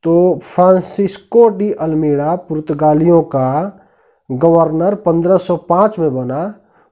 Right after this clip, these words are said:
जो पन्द्रह सौ नौ तक बना रहा। अपना नेक्स्ट क्वेश्चन होगा, ग्यारहवाँ क्वेश्चन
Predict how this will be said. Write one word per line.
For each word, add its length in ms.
जो 180
पन्द्रह 440
सौ 160
नौ 260
तक 300
बना 320
रहा। 320
अपना 520
नेक्स्ट 300
क्वेश्चन 340
होगा, 420
ग्यारहवाँ 360
क्वेश्चन 560